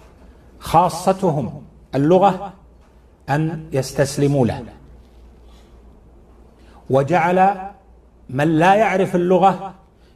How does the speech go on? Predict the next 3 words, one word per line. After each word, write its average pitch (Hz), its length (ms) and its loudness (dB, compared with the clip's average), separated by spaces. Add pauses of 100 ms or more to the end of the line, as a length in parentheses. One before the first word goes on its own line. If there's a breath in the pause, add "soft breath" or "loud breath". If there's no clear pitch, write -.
يستسلم 175 800 -2
لرنته 156 1080 -2 (760 soft breath)
وحسن 165 680 0